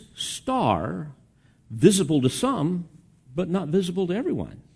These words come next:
Have you ever seen a star disappear, then appear, and lead people over a single dwelling, like we have here in verse nine?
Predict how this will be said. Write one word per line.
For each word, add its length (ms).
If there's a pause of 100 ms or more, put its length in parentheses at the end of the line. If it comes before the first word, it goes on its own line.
(1500)
Have 80
you 100
ever 140
seen 240
a 40
star 840 (600)
disappear, 760
then 240
appear, 720 (580)
and 460
lead 640
people 840 (300)
over 380
a 100
single 580
dwelling, 760 (1120)
like 180
we 140
have 240
here 120
in 120
verse 300
nine? 380